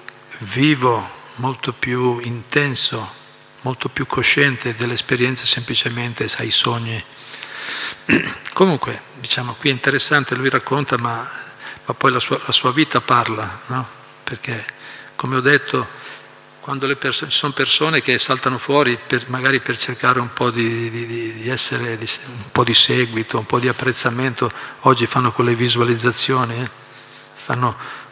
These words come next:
buttano fuori, "Ho visto questo", no? "Mi è apparso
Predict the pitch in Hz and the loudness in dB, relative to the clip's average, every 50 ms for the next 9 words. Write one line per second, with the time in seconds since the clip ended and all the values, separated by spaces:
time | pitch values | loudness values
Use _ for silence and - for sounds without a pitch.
0 | - - - - - - 131 127 - - 135 135 127 120 117 131 143 139 - - | -16 -14 -12 -8 -4 -2 -2 -2 -2 0 0 2 2 0 0 0 -2 -2 0 -2
1 | 135 - - 139 156 143 - - - 131 123 131 139 139 127 131 131 123 - - | -4 0 0 0 0 0 -2 -2 -4 -2 0 0 0 2 2 0 -2 -2 2 4
2 | 147 143 143 131 - - - 139 135 135 127 120 113 | 6 6 8 8 6 6 6 4 4 2 2 0 -4